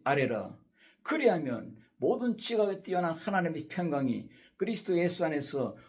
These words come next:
너희 마음과 생각을 지키시리라." 출애굽기 삼십 장 삼십오 절에 기도의 향을 만들 때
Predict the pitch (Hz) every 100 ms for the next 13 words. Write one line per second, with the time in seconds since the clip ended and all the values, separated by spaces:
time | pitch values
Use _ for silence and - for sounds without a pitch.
0 | _ _ 147 180 220 175 113 85 98 151
1 | 233 262 190 143 - - _ - - -
2 | 226 240 220 175 117 - - _ _ _
3 | - 233 233 180 - 151 117 104 90 -
4 | - - _ _ - 233 226 180 180 -
5 | 220 - - 170 160 208 190 - 135 147
6 | 180 160 90 - - _ _ _ _ _
7 | _ - 240 254 262 226 202 - 190 202
8 | 190 139 135 127 123 139 127 104